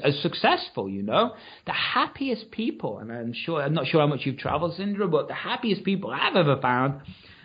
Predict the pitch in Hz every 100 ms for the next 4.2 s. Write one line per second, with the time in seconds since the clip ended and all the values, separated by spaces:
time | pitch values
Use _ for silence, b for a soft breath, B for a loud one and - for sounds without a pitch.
0 | B 190 220 226 233 233 214 - 233 190
1 | 214 226 196 214 254 247 143 101 - _
2 | _ _ _ _ _ _ _ _ _ _
3 | _ _ _ _ _ _ 139 165 165 -
4 | 214 -